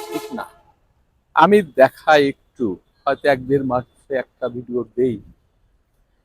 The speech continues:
কিন্তু যেটা, আহ, কথা, সেটা হলো পাঁচ আগস্টের যে, আহ, গণ আন্দোলন বা গণবিদ্রোহে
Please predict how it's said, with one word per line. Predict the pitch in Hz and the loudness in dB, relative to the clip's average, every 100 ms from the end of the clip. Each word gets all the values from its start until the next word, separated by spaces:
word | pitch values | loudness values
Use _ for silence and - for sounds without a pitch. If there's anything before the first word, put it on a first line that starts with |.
| _ _ _ - | _ _ _ -8
কিন্তু | 190 214 185 233 247 _ _ _ _ _ _ _ _ | -4 4 4 4 0 _ _ _ _ _ _ _ _
যেটা, | 156 185 180 165 190 _ _ _ _ _ _ _ _ _ _ | -2 6 6 6 0 _ _ _ _ _ _ _ _ _ _
আহ, | 139 139 _ | 2 2 _
কথা, | 170 170 - 135 113 - | 2 4 4 6 4 -2
সেটা | - - 151 | -14 -8 -2
হলো | 170 175 180 - | 2 2 0 -2
পাঁচ | 165 151 - | -2 -2 0
আগস্টের | 147 151 - 165 143 | -2 -4 -8 -6 -2
যে, | 131 175 _ _ _ _ _ _ _ _ _ _ _ _ _ _ _ _ _ _ _ _ _ _ - | 0 -2 _ _ _ _ _ _ _ _ _ _ _ _ _ _ _ _ _ _ _ _ _ _ -6
আহ, | 120 131 135 131 _ _ _ - - _ - | 0 4 4 0 _ _ _ -20 -20 _ 2
গণ | 175 202 156 | 4 6 4
আন্দোলন | 135 107 95 - _ _ - | 2 -4 -4 -8 _ _ 0
বা | 127 127 127 _ _ _ _ _ _ _ - | 2 2 -2 _ _ _ _ _ _ _ 2
গণবিদ্রোহে | 147 156 143 139 123 175 135 131 | 4 4 0 -6 -2 -2 0 0